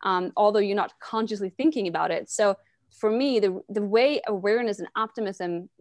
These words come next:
go hand in hand is by telling yourself it's, it's okay to feel the pain, but then you turn it into something empowering. Um, and that's when that, it's from that place of accepting and, and, and empowering, an empowerment where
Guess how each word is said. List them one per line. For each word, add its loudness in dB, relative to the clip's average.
go 0
hand -6
in -8
hand -2
is -4
by 2
telling 4
yourself 2
it's, -8
it's -2
okay 4
to 2
feel -2
the -2
pain, -6
but 2
then 4
you 2
turn -4
it 0
into -2
something -6
empowering. -8
Um, -2
and -2
that's 0
when -4
that, 0
it's -6
from 0
that 0
place 2
of -2
accepting -2
and, -2
and, -4
and -4
empowering, -2
an -2
empowerment -2
where -2